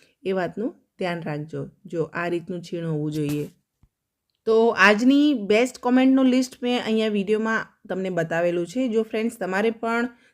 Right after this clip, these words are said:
તમારી કોમેન્ટને નેક્સ્ટ વીડિયોમાં પિક કરાવી હોય તો best and best comment આ વીડિયોની નીચે મને લખીને જણાવજો. હું always તમારી બધી જ કોમેન્ટ્સ વાંચું છું અને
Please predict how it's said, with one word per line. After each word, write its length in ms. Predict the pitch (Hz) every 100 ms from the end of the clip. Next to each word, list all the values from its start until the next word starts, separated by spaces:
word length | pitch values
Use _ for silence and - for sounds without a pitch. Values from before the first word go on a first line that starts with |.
| _
તમારી 240 | 220 233 233
કોમેન્ટને 460 | 208 208 220 220 226
નેક્સ્ટ 340 | 202 226 247 240
વીડિયોમાં 400 | 220 226 220 208
પિક 140 | 208 -
કરાવી 340 | 180 180 202 202
હોય 160 | 226
તો 100 | 247
best 280 | 190 196 - 226
and 140 | 220
best 240 | 247 - -
comment 420 | 226 226 233 220
આ 40 | 190 180
વીડિયોની 380 | 202 233 240
નીચે 260 | 233 226 - 240
મને 260 | 185 180
લખીને 360 | 170 175 226 233
જણાવજો. 440 | 220 214 208 254 - _ _ _ _ _ _
હું 140 | 196 202 202
always 360 | 214 233 269 269
તમારી 280 | 247 247 233
બધી 260 | 202 185 247
જ 120 | -
કોમેન્ટ્સ 340 | 240 240 254 -
વાંચું 400 | 208 208 214 240
છું 320 | 277 285 - 185
અને 200 | 180